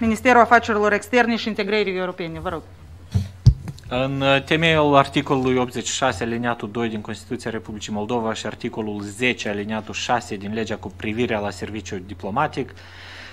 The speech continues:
Speaker 2: se prezintă pentru examinare și aprobare propunerea Ministerului Afacerilor Externe și Integrării Europene privind rechemarea domnului Vladimir Golovatiuc din funcția de ambasador extraordinar și plen-, plenipotențiar al Republicii Moldova în Federația Rusă,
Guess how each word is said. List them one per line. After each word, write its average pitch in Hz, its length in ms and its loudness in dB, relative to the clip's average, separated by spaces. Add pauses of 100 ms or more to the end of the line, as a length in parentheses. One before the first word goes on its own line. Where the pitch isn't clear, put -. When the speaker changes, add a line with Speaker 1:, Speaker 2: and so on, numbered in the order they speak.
Speaker 2:
se 160 200 2
prezintă 147 380 2
pentru 120 240 0
examinare 123 600 4
și - 100 -4
aprobare 127 460 2
propunerea 123 520 -4
Ministerului 117 460 -4
Afacerilor 107 460 -6
Externe 110 420 -6
și 98 140 -12
Integrării 101 460 -6
Europene 117 460 -4
privind 120 320 -6
rechemarea 113 500 -2
domnului 110 380 -4
Vladimir 107 420 -6
Golovatiuc 98 640 -8
din 117 120 -6
funcția 123 320 -8
de 107 80 -6
ambasador 104 540 -4
extraordinar 101 840 -8
și - 100 -14
plen-, 117 340 -6
plenipotențiar 120 1000 -2 (200)
al 120 380 4
Republicii 113 520 -8
Moldova 107 380 -4
în 110 60 -2
Federația 104 520 -6
Rusă, 143 380 -8